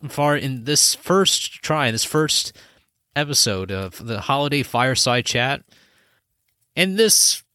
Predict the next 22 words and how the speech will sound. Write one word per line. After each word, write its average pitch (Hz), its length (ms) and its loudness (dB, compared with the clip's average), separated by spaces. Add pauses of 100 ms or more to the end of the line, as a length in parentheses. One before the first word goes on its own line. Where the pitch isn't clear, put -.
(140)
kind 156 140 -4
of 147 120 -6
brings 160 320 -2
me 147 160 -2
to 139 640 -4 (560)
just 156 140 2
some 175 120 0
closing 160 360 0
words 139 360 0
I'd 110 60 0
like 107 160 -2
to - 80 -8
share 127 260 0
with 113 120 -8
all 123 180 2
of 113 100 -6
you 98 80 -6
before 107 480 -6
we 107 180 -8
wrap 110 300 -2
it 104 60 -8
up. 113 260 -8